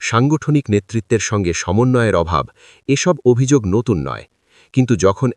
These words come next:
একই অভিযোগ বারবার উঠে আসে, বিভিন্ন সামাজিক গোষ্ঠী থেকে,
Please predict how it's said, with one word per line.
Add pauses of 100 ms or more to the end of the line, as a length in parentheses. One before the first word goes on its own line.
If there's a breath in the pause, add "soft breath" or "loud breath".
একই
অভিযোগ
বারবার
উঠে
আসে, (320 soft breath)
বিভিন্ন
সামাজিক
গোষ্ঠী
থেকে,